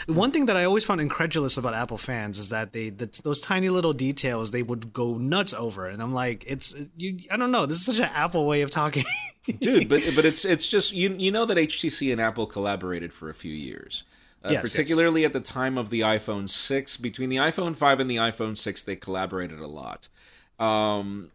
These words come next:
Speaker 2: from the design of the antenna built into the aluminum and everything, that's all an H T C design, by the way.
Speaker 1: Mm.
Speaker 2: Um, and so, you know, it's one of those things where I love a company that has attention to detail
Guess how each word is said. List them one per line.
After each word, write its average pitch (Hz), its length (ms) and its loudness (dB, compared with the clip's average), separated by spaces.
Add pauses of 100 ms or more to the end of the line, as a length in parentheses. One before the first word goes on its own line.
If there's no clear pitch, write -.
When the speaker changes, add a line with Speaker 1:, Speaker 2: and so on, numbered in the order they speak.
Speaker 2:
from 127 220 0
the 120 80 0
design 123 420 4
of 131 100 0
the 120 140 2
antenna 120 480 0
built 110 320 -2
into 107 240 -4
the 104 140 -2
aluminum 98 400 -2
and 95 80 -6
everything, 107 300 -6
that's 151 180 2
all 185 180 4
an 170 80 4
H 151 220 -2
T 139 100 -2
C 127 220 -2
design, 92 560 -4
by - 120 -16
the 53 120 -12
way. 50 240 -12 (120)
Speaker 1:
Mm. 98 160 -10 (300)
Speaker 2:
Um, 101 400 0
and 131 160 -2
so, 143 320 6
you 151 160 2
know, 156 380 0
it's 127 220 2
one 156 120 0
of 165 60 2
those 156 220 6
things 165 300 0
where 117 240 2
I 120 160 4
love 135 380 4
a 131 60 -2
company 120 500 -6
that 107 160 -4
has 104 240 -4
attention 120 460 -8
to - 80 -10
detail 104 580 -4